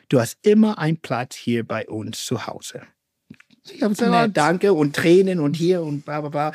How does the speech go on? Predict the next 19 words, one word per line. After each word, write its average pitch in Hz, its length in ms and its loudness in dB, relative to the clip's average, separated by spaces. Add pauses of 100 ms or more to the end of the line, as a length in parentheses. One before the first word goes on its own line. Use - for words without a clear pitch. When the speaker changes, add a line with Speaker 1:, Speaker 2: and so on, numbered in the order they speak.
(140)
Speaker 1:
Meine 143 180 4
Frau 277 300 2
war 240 200 4
auch 220 160 2
da, 214 320 2
meine 160 240 -2
Kinder 277 340 2
waren 214 240 0
auch 190 240 -2
da, 180 220 0
die 175 160 0
haben 170 100 2
alle 156 380 0
eingeladen. 131 500 -2
Es 139 160 -8
war, 147 240 0
ich 196 160 -2
hab - 220 -2
die, 294 140 0